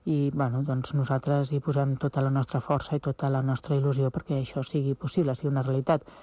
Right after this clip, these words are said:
Ara estem treballant molt en el tema dels audiovisuals, de la, de l'organització interna de l'arxiu de fotografia i imatge, no? Aquest tema que cada vegada serà més important,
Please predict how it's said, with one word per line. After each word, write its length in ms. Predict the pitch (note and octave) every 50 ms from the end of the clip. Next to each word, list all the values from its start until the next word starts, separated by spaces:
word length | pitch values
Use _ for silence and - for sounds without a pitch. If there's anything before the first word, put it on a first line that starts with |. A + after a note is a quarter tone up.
| - - - - _ -
Ara 140 | D#3 C#3+
estem 220 | C#3 - - D#3 C#3
treballant 320 | - D3+ C#3 C#3 C#3 C#3+ D3
molt 160 | C#3+ C#3+ C#3
en 60 | C#3+
el 80 | C#3+ B2+
tema 220 | - C#3 C3+ C3+ C3
dels 500 | C3+ C3 C3 B2+ B2+ B2 B2 B2 A#2+ -
audiovisuals, 840 | C3+ C3 C3+ C3 B2+ C3+ B2+ B2+ C3 C#3 E3 F3+ F3 E3+ F3 E3+ D#3
de 120 | D3+ C#3+ C#3+
la, 160 | C#3 C#3 C#3 - - - - - - _
de 80 | - D#3+
l'organització 600 | D#3 D3+ C#3+ D3 C#3+ C#3+ C3 C#3+ C3+ - - D#3
interna 360 | C#3+ C#3 - D3 C#3+ D3 C#3+
de 120 | C3+ C3+ C3
l'arxiu 580 | B2+ B2+ - - - - D#3+ C#3 C3+ C3 C3
de 120 | B2+ C3+ B2+
fotografia 540 | - - - D3 - C3 - - E3 D#3+ D3
i 40 | C3+
imatge, 480 | B2 C3 D3 E3+ F3+ - - D#3+ D3+ D3
no? 140 | D3 D#3+ G#3 - - - - - - -
Aquest 160 | - - B2
tema 240 | - E3+ D#3 D3 D3+
que 80 | D3 C3+
cada 180 | - C#3+ C3+
vegada 220 | C3 C3+ C3+ C3+ C3+
serà 220 | - - C#3 C3+
més 220 | C3+ C#3 C#3+ B2+ D#3
important, 600 | D3 C3+ - D3 C3+ - - F3 F3+ F#3+ G#3+